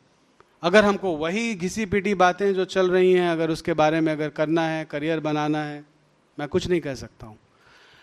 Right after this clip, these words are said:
लेकिन अगर आप खोज करना चाहते हैं तो बहुत, बहुत चीज़ें निकलेंगी और ये चीज़ें जो हैं हमारे सोसाइटी को ट्रांसफॉर्म करने में बहुत ही हेल्पफुल होंगी।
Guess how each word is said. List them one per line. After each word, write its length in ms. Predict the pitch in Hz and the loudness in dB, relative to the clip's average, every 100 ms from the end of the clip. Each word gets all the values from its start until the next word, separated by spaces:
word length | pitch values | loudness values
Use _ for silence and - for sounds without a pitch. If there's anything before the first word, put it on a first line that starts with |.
| _ _ | _ _
लेकिन 520 | 151 208 240 254 247 254 - _ _ _ _ _ _ _ _ 156 | 0 0 2 2 2 -2 -16 _ _ _ _ _ _ _ _ -4
अगर 260 | 170 233 | 2 4
आप 180 | 226 220 - | 6 4 6
खोज 380 | 226 262 294 - | 8 8 8 6
करना 320 | 233 196 190 | 2 4 2
चाहते 420 | 180 156 139 147 | 2 -2 -2 -6
हैं 220 | 135 127 | -8 -8
तो 160 | - 156 120 160 | -6 -6 -4 -6
बहुत, 360 | 131 214 - - _ _ - | 0 0 0 -10 _ _ 0
बहुत 320 | 170 233 233 | 4 4 2
चीज़ें 320 | - 214 202 | -2 0 0
निकलेंगी 500 | 196 185 190 190 196 202 | 0 0 -2 0 0 -2
और 260 | 180 170 | 2 0
ये 320 | 151 160 220 240 | 2 4 4 4
चीज़ें 440 | 214 196 180 185 | -2 0 2 2
जो 140 | 165 151 | 2 -2
हैं 340 | 147 151 165 - _ _ _ _ _ _ _ _ _ - | -2 -4 -6 -12 _ _ _ _ _ _ _ _ _ -8
हमारे 360 | 151 165 190 | 0 2 2
सोसाइटी 540 | 196 170 151 151 156 185 | 0 -2 0 -2 0 0
को 140 | 196 | -2
ट्रांसफॉर्म 680 | 190 156 143 143 - 165 175 | -2 -4 -4 -6 -4 -4 -4
करने 320 | 170 139 160 | -6 -8 -6
में 120 | 190 170 127 | -6 -6 -6
बहुत 320 | 123 156 - | -6 -6 -6
ही 100 | 185 | -6
हेल्पफुल 380 | 143 117 - 113 | -10 -14 -20 -20
होंगी। 380 | 101 101 107 | -20 -20 _